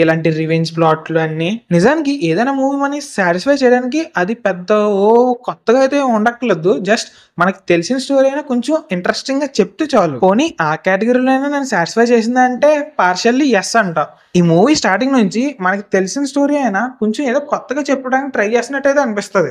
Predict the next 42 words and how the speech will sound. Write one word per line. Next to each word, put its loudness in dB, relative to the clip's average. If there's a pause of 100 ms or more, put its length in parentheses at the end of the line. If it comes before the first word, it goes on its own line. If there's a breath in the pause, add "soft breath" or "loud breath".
మూవీ 6 (100)
ప్రొసీడింగ్స్ 4
లో 4 (140)
అక్కడక్కడ -2
కొంచెం -2
స్లో 4
అవుతా 2 (120)
ఉన్నా 0 (300)
mainly 0 (100)
మనల్ని -2 (100)
ఎంగేజ్ -2
చేస్తూనే 0
ఉంటది. -6 (200)
ఇదంతా 4 (180)
కేవలం 2
ఫస్ట్ -2
హాఫ్ -2
వరకు 0 (140)
మాత్రమే. -4 (220)
కానీ 0 (120)
సెకండ్ 0
హాఫ్ -8
కి -2
వచ్చేటప్పటికి -2 (100)
మెయిన్ -2 (100)
ప్రాబ్లం 2
అయితే 0
మొదలవుద్ది 0
అనమాట. -4 (520)
అప్పటి 0
నుంచి 2 (100)
స్టోరీ 4
అంతా 2 (100)
బాగా 2 (100)
ప్రిడిక్టబుల్ 0
గా 6
అయితే 4
మారిపోద్ది. 0 (260)
And 0 (140)
ప్రొసీడింగ్స్ 4
కూడా 2
పెద్ద -2